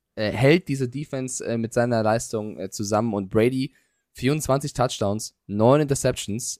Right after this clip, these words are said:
ähm, f-, die zweitmeisten Passing Yards der Liga. Der Mann wird warm und scheint im Vergleich zu Anfang der Saison und was alles in seinem Umfeld passiert ist, deutlich fokussierter und strukturierter zu sein. Und jetzt geht's um die Playoffs.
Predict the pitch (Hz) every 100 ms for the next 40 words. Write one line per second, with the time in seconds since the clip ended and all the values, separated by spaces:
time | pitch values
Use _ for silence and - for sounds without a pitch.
0 | - 107 107 107 - - - - - 117
1 | - 135 151 139 - 131 127 131 139 117
2 | 113 123 113 123 104 113 - _ _ _
3 | _ 117 120 104 143 175 - _ _ _
4 | 139 127 151 131 120 143 196 139 131 151
5 | 131 175 - - 135 135 151 - 127 160
6 | 175 135 127 117 127 156 151 - 120 117
7 | 78 101 120 - 127 120 113 131 143 127
8 | 113 - 139 139 135 - _ _ _ _
9 | 120 160 160 - 147 139 - 147 - 147
10 | 120 117 123 - - 165 - 127 113 113
11 | 107 113 104 104 123 117 123 - - 139
12 | 131 120 - 127 117 147